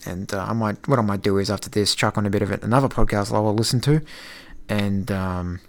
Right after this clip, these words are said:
fall asleep, I think. But, uh, yeah, what did you think of the ceremony? Did you like it as much as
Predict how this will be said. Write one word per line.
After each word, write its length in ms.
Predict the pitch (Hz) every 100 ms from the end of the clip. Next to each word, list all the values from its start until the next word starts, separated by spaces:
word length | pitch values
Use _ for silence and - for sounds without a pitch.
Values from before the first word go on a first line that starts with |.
| - - - - - -
fall 260 | - 53
asleep, 300 | - - -
I 40 | -
think. 340 | - - - - - - - - -
But, 240 | 120 117
uh, 100 | 117
yeah, 200 | 135 208
what 140 | 123 135
did 80 |
you 60 | 117
think 120 | 123
of 40 | 117
the 60 |
ceremony? 380 | - 123 127 127
Did 160 | 120 113
you 120 | 127
like 200 | 123 123
it 80 | 117
as 100 | 110
much 220 | 120 120
as 320 | 120 110 -